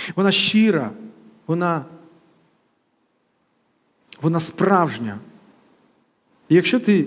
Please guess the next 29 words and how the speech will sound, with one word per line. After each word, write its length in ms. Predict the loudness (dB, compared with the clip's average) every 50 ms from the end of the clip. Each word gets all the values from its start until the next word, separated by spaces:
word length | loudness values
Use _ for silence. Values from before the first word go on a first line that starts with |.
| -4
сьогодні 540 | -8 -6 -2 2 2 2 2 2 0 -4 -4 -6 -8 -8
відчуваєш 500 | -8 -6 -4 -2 -2 0 0 0 -2 -4
якісь 220 | -8 -8 -6 -4
обмеження, 600 | -4 -2 0 0 0 0 0 -2 -2 -2 -2 -4 -6 -8 -14 -14 -16 -8 -4
тобі 180 | -2 -2 0
потрібно 420 | 0 -2 0 2 0 0 0 -2 -4
передивитися 800 | -2 -2 -2 0 0 0 0 0 0 0 0 -4 -8 -10 -10 -12
своє 260 | -8 -4 -4 -4 -4
серце, 500 | -4 -6 -6 -6 -6 -6 -8 -12 -16 -18 -20 -20 -20 -10
подивитися, 560 | -4 -4 -2 0 2 0 2 0 -2 -2 -4
що 640 | -6 -6 -6 -8 -6 -2 2 4 4 4 4 2 -2 -4 -10 -18 -20 -20 -20 -6
тебе 240 | 0 0 2 2 2
ще 220 | 0 0 -2 -2 -2
залишає 640 | -2 -2 -2 -2 -2 -2 -4 -4 -2 -2 -2 -2
в 40 | -2
цьому 280 | -4 -6 -6 -4 -2 0
рабстві, 360 | 0 0 0 -2 -6 -10 -8
що 220 | -6 -2 -2 0
тебе 240 | 0 0 0 -2 -2
ще 180 | -2 -2 -2 -2
тримає. 460 | -2 -2 -2 -2 0 0 0 -2 -4 -6 -12 -20 -20 -20 -20 -20 _ _ _ _ _ _ _ _ _ _ _ _ _ _ _ _ -20 -20 -20 -20 -20 -20 _ _ -12
Останній 340 | -4 0 0 0 2 0 0
вірш 380 | 2 2 2 2 0 -2 -8 -12 -12 -4 0
Римлянам 440 | 0 2 2 2 0 0 -2 -2
шість 220 | -4 -4 -4 -4 -4
двадцять 280 | -4 -4 -4 -4 -4
два. 180 | -2 0 0 0 -2 -10 -18 -20 -20 -20 -20 -20 -20 _ -8 -4
«Та 120 | -2 -2
тепер, 500 | -2 -2 -4 -4 -2 -2 -2 -4 -6 -8